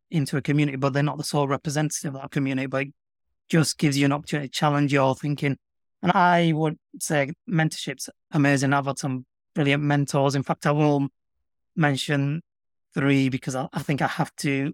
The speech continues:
One's Jane Westmoreland in Leeds, just an amazing communicator and just an amazing person who's always given me time when I've needed it. Ranjit Kyle, who you'll know really well, again,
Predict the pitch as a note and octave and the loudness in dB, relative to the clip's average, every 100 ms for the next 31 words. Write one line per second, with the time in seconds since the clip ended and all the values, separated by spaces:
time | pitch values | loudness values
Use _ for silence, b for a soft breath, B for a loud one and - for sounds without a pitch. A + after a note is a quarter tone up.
0 | - E3+ E3 D3 B2+ D3+ C#3+ - D#3 D3 | -4 2 2 2 0 0 0 -2 0 0
1 | D3 C#3+ C#3 C3 - _ _ _ - E3 | 2 0 -2 -4 -12 _ _ _ -6 0
2 | C#3 C#3+ C#3 C#3 C3+ - - D#3+ - _ | 4 4 4 0 -2 -10 -8 -10 -10 _
3 | _ _ F3 D3 C#3+ C#3+ C3+ C3+ C#3 C#3 | _ _ 2 4 4 4 2 0 0 2
4 | C#3 C#3+ C3+ C3+ C3+ - C#3+ C3+ C3 B2+ | 0 0 0 0 -2 -4 -2 0 0 -2
5 | B2+ C3 C3+ C3 C3+ C3+ C3 - C3 C3 | -2 -2 -2 0 2 2 0 -2 -4 -6
6 | C3 B2+ _ _ _ - C3+ C3+ C3 C3 | -8 -12 _ _ _ 0 4 4 4 4
7 | C#3 C3+ B2+ C3+ - _ _ _ _ - | 4 2 2 0 -4 _ _ _ _ 0
8 | D#3 D#3 D3+ - E3 D#3 E3 C#3 D3+ D3 | 2 2 2 -2 -2 0 0 0 0 0
9 | D3 D3+ D3+ D3 D3 D3 D3 D3+ E3 D#3 | 0 2 2 2 2 0 0 0 -2 -4
10 | D3 D3 D3 | -4 -2 -4